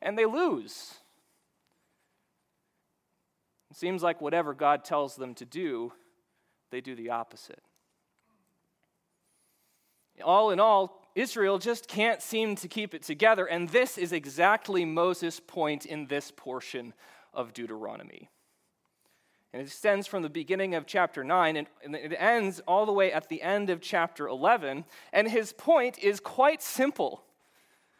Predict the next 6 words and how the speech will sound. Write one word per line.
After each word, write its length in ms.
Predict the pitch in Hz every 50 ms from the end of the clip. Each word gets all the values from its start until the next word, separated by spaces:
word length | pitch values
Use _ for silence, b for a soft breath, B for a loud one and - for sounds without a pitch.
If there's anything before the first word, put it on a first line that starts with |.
| _ _ -
You 140 | 180 254
guys 320 | 247 285 269 285 302 226 233
are 100 | 220 202
literally 600 | 202 196 220 277 320 320 311 302 269 240 247 226
the 200 | 190 - 214 202
worst. 880 | 180 165 160 160 165 208 294 349 330 220 - - - - - - - -